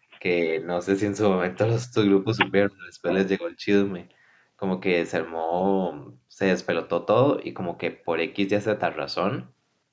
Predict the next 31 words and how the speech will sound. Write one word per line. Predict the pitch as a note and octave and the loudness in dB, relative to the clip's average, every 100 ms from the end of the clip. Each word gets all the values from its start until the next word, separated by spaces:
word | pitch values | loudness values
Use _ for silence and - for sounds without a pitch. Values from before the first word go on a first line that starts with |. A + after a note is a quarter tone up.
| _ _ | _ _
sí, | _ - F#2+ F#2+ | _ -2 -2 0
como | G2+ F#2+ | -2 0
que | F#2 E2+ | 0 -2
la | - F2 - | 0 -4 -4
pers-, | - - | -10 -6
el | F2 E2+ | -4 -4
muchacho | E2 - E2+ - - | -8 -6 -6 -6 -4
que | G#2+ | 0
iba | G#2 | 2
a | D2 | 0
grabar | D#2+ C#2+ D2 F#2 A#2 | -2 -2 -2 -2 -4
los | C2 | -10
estudios, | F#2 - F#2+ G2 E2 | -10 -4 0 0 0
los | D2+ C#2+ - - - _ _ _ _ | -4 -8 -12 -20 -20 _ _ _ _
estudios, | - F2+ G#2+ A#2+ | -8 -2 -2 -2
sí, | B2+ B2 _ _ _ - _ _ _ _ _ _ _ | -6 -10 _ _ _ -20 _ _ _ _ _ _ _
como | - G#2+ G2 | -2 0 0
que | G#2 | 0
pensó | F#2 F2 F2 - | -2 0 -2 2
que | A2+ | 2
el, | B2 - - - _ _ | 4 2 -2 -16 _ _
como | A2+ A2 | -8 -4
que | A2+ | 0
el | G#2 | 0
es-, | F#2+ - _ _ _ | 0 -8 _ _ _
el | - G2 | -4 -4
espectáculo | F#2+ - F#2 G2 A#2+ | -2 -2 -2 0 2
era | B2+ | 4
a | |
la | B2+ G2+ | 4 4
una | A#2 C#3+ C#3+ | 4 2 0